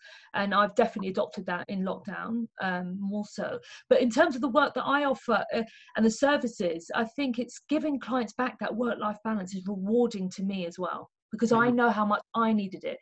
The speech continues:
Speaker 1: It was a motivator in setting up my own business. And I think other people want to work for themselves, not be a slave to the machine. But then
Speaker 2: Yeah.
Speaker 1: they find that they are still being a slave to the machine. They're still
Speaker 2: Hmm.
Speaker 1: doing it. They're still working like a dog.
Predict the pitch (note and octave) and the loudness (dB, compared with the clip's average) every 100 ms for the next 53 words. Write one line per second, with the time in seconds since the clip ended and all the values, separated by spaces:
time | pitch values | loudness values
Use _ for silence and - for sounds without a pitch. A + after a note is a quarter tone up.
0 | - - G#3 G3+ G#3 A3+ A#3 G#3+ G3+ F#3 | -14 -8 -4 0 4 6 6 2 -2 -2
1 | F#3+ - A3 F#3 - G3 G3+ G3 F3+ F#3 | -6 -6 -6 -6 -6 -6 -4 -4 -6 -8
2 | - F#3+ - - - - B3+ A#3+ F4+ D#4+ | -12 -14 -16 -20 -14 -2 0 0 4 4
3 | D#4 D#4 C4+ C4 G#3 C4 A#3 - A3 A#3 | 4 2 2 0 2 2 0 -2 0 2
4 | - A3+ G#3+ A#3 A#3 A3 A3 A#3 A3 - | 2 -2 0 2 4 4 0 0 -2 2
5 | A#3 A3+ - G#3 G#3+ - C4+ G#3 F3 - | 2 2 -2 -6 -6 -4 -2 -2 -6 -14
6 | - A#3+ D#4 C#4+ D4 - D#4+ C#4+ - B3+ | -8 -2 4 4 4 4 4 4 2 2
7 | B3+ B3+ D4 C#4 - D4 D#4 D#4 D4+ C#4+ | 4 6 6 6 2 2 2 2 0 0
8 | C#4+ D#4+ D#4 D#4 C#4 C#4+ C#4+ D#4 E4 F#4+ | 2 4 4 2 -4 -4 -4 -4 -4 -10
9 | _ _ G#3+ G#3+ - D#4 D4+ D4+ D4 D4+ | _ _ -4 -2 2 2 2 2 2 2
10 | D#4 A3+ - C#4+ D4 D4 - - - C4 | 0 -4 -4 2 2 2 -2 -12 6 8
11 | D4+ C#4 C#4 C#4 C4 A3 C#4 C#4+ | 8 4 2 2 0 2 6 6